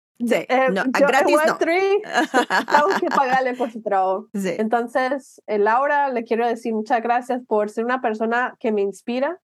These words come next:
Speaker 2: una persona que es una ilustradora increíble.
Speaker 1: Ujú.
Speaker 2: Es una persona con un corazón tan grande que tengo tantas ganas de irme a México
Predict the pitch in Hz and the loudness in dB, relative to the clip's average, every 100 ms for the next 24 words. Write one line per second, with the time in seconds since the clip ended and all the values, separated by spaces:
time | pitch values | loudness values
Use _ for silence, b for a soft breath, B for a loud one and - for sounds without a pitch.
0 | _ _ _ 226 233 240 240 220 226 240 | _ _ _ -2 0 -2 -2 -2 -2 -2
1 | 220 208 202 202 - 220 254 269 262 - | -2 0 0 0 -2 -4 -2 -2 -4 -4
2 | 220 202 202 220 240 233 262 269 220 185 | -2 0 2 0 0 -2 -4 -2 -2 0
3 | 208 247 277 202 175 180 170 170 151 170 | 0 -2 -4 -4 -6 -6 -4 -6 -8 -4
4 | 233 233 226 262 254 262 247 226 240 254 | -2 -2 -2 -2 0 -2 -2 -2 0 0
5 | 262 - _ _ _ - 240 247 254 311 | -4 -8 _ _ _ -4 -2 -2 0 0
6 | 247 254 240 240 294 302 285 247 247 254 | 0 -2 -4 0 0 0 -2 0 -2 -2
7 | 294 339 - _ _ 269 226 233 254 262 | -4 -6 -10 _ _ -6 -2 -2 0 0
8 | 277 269 269 254 247 254 240 214 226 247 | 0 0 -2 0 0 -2 -2 -2 0 -2
9 | 254 226 220 214 226 277 294 254 294 330 | -2 -2 0 0 0 0 -2 0 0 0
10 | 320 | -6